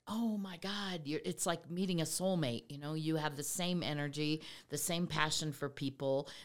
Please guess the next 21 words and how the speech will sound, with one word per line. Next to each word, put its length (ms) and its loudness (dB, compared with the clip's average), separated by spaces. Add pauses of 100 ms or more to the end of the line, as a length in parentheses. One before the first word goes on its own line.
the 100 4
same 300 2
passion 420 0
for 100 -6
making 380 -2
a 40 0
difference 420 -4
in 100 -4
the 80 -2
world. 340 2
And 140 2
it's 160 -6
such 320 2
an 160 0
honor 340 0
to 120 -8
be 120 -2
able 200 -2
to 140 -10
work 280 -10
with 100 -14